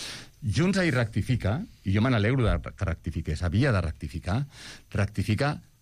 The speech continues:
perquè a les xarxes, i jo estic amb unes quantes xarxes, amb militants i amb dirigents de Junts, els militants volem que això es rectifiqui i que no s'aprovi. O sigui, l'explosió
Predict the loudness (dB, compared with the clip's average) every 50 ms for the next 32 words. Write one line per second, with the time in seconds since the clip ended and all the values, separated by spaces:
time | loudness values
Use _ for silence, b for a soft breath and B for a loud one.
0 | _ _ -2 -2 0 0 0 -2 -2 -2 -4 -6 -6 -6 -6 -2 0 0 0 0
1 | 0 0 0 2 0 -2 -4 -8 -14 b b b b -10 -8 -8 -6 -8 -4 -2
2 | -2 -2 -2 -4 -2 0 2 4 4 4 4 2 2 0 0 0 2 2 2 -2
3 | 0 0 -2 -2 0 0 -2 -2 -2 -4 -6 -6 -6 -4 -2 -2 0 0 -2 -2
4 | -2 0 2 2 2 0 -2 B B B B -4 -2 0 0 0 0 -2 -2 -2
5 | -2 0 0 0 0 0 0 2 2 2 2 2 0 -2 -6 B B B B B
6 | B B B B B -2 0 0 0 0 0 2 2 4 4 2 2 0 2 2
7 | 2 2 2 0 -4 -10 -16 -14 _ -4 -2 -2 0 -2 -2 -2 -2 -2 0 0
8 | -2 -2 -2 -2 -2 0 0 0 0 0 0 2 0 0 0 -2 -2 0 0 0
9 | 0 -2 -4 -6 -12 B B B B B B -6 -4 -2 0 0 0 0 -2 -4
10 | 0 0 2 4 4 4 2